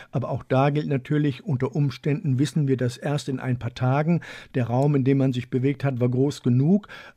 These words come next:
Aber insgesamt gibt's im Moment keine Anzeichen, als dass die Bundesregierung nicht handlungsfähig wäre, zumal es ja auch eine klare Vertretungsregelung gäbe,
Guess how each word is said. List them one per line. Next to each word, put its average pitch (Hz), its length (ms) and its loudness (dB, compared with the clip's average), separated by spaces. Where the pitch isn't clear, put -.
Aber 135 460 0
insgesamt 143 720 0
gibt's - 240 -2
im 147 40 2
Moment 135 300 2
keine 143 400 0
Anzeichen, 139 540 0
als - 160 -10
dass 123 140 -6
die 131 100 -4
Bundesregierung 127 720 0
nicht 120 200 0
handlungsfähig 131 800 2
wäre, 127 300 2
zumal 131 340 2
es 131 120 -4
ja - 60 -6
auch 107 120 -6
eine 123 100 0
klare 127 320 2
Vertretungsregelung 127 1300 0
gäbe, 147 480 0